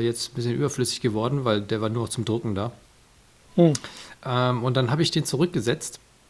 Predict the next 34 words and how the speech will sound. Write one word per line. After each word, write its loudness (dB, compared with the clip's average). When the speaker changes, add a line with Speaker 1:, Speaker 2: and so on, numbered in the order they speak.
Speaker 1:
und -4
wollte 0
ihn 0
jetzt, -2
äh, 0
äh, -4
jemand -6
anderen 0
geben. 2
Und 6
da 4
hab 0
ich -4
ein -2
Problem 2
jetzt -4
gerade. -12
Vielleicht -6
kannst -2
du 0
mir 0
da 2
weiterhelfen, -2
Immo. -2
Speaker 2:
Okay. 6
Speaker 1:
Ähm, -2
ich -4
hab -4
den 2
zurückgesetzt 2
und -2
bei 4
der 4
Installation, 0